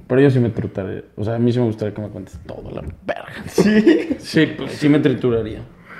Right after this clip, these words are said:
Speaker 2: Pero, pues, es que también no es de que la vas a ver así.
Speaker 1: Bueno.
Speaker 2: O sea, pues, la vas a ver, pues, pon tú besándose con el güey, o
Speaker 1: Sí,
Speaker 2: muy a-,
Speaker 1: pero luego ya si
Speaker 2: muy
Speaker 1: ves que se fueron a
Speaker 2: abrazados.
Speaker 1: otro lugar, pues, les dices, "Ay",
Speaker 2: Ah.
Speaker 1: y luego se desaparecieron de la fiesta. Y ya puedes sacar tus conclusiones solo.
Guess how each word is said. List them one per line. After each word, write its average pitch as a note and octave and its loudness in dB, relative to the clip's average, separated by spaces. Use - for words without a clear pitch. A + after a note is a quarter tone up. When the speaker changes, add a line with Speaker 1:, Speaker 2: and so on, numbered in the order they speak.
Speaker 2:
Pero, E3 4
pues, D#3 2
es E3 2
que F#3+ 0
también C#3+ 2
no C3 -2
es C#3+ 0
de D3+ 2
que A#2+ -4
la A2+ 0
vas A#2 -2
a C3+ 4
ver B2 2
así. B2+ 0
Speaker 1:
Bueno. D#3+ 4
Speaker 2:
O E3 4
sea, E3+ 4
pues, F3 -2
la E3 6
vas F3 6
a G3+ 6
ver, F#3+ 4
pues, F#3 -2
pon D#3+ 6
tú E3 6
besándose D#3+ 4
con C#3+ 0
el C#3+ 4
güey, F#3 6
o C#3+ 6
Speaker 1:
Sí, C3+ 4
Speaker 2:
muy D#3 10
a-, E3 10
Speaker 1:
pero D3+ 8
luego E3 6
ya F3 6
si D#3+ 4
Speaker 2:
muy E3+ 6
Speaker 1:
ves E3+ 6
que F3 6
se F3 2
fueron E3 8
a - 6
Speaker 2:
abrazados. D#3+ 6
Speaker 1:
otro D#3 4
lugar, D#3+ 6
pues, B2 -6
les A2+ -4
dices, B2 -2
"Ay", C3 0
Speaker 2:
Ah. D3 4
Speaker 1:
y B2 4
luego C3 6
se B2 -4
desaparecieron A#2 -4
de A2+ -2
la A#2+ -2
fiesta. D#3 -2
Y G#2+ -4
ya G#2+ -4
puedes A2+ -8
sacar A2+ -12
tus - -18
conclusiones - -18
solo. D#3 -4